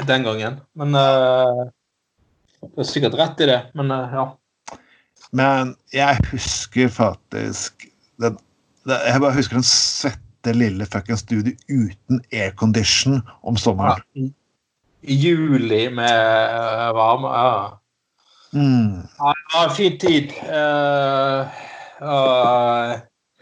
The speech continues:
Speaker 1: ja, vi, vi, vi gikk, eh, etter sending så gikk vi og tok noen øl og
Speaker 2: På gode gamle
Speaker 1: slappet av.
Speaker 2: Ugla.
Speaker 1: Ja, på Ugla. Ja, det var en helt nydelig opplegg. Det var det. Det var,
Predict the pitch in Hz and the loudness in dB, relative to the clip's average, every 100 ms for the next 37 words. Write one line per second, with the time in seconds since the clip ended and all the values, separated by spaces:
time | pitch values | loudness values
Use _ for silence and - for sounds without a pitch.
0 | _ _ _ - 135 135 160 156 143 147 | _ _ _ -8 0 0 0 0 0 0
1 | 175 175 165 165 143 143 160 165 170 156 | -6 -8 -6 -4 -4 0 2 2 2 0
2 | 180 190 - 151 143 - 160 143 135 131 | -2 -8 -4 -2 -2 0 0 0 0 0
3 | 151 143 113 143 135 135 123 123 117 117 | 0 -2 -2 -4 -6 -4 0 2 2 -2
4 | 123 - 135 127 120 117 127 123 113 110 | -8 -6 -4 -4 -6 -4 0 2 2 2
5 | 107 107 101 107 - _ _ _ - 143 | 2 2 0 -4 -12 _ _ _ -4 0
6 | 147 139 127 131 127 120 120 - _ _ | 2 2 4 2 2 2 -2 -8 _ _
7 | _ _ _ _ - 127 135 135 143 131 | _ _ _ _ -8 0 0 0 -2 -2
8 | 135 131 117 107 113 117 123 120 117 113 | 0 0 2 2 2 2 2 2 0 -2
9 | 117 117 123 113 117 120 110 117 117 143 | -6 -8 -4 -2 0 0 0 -2 -2 -2
10 | 120 110 - _ - 127 120 113 110 | -2 -2 -8 _ -2 2 4 2 0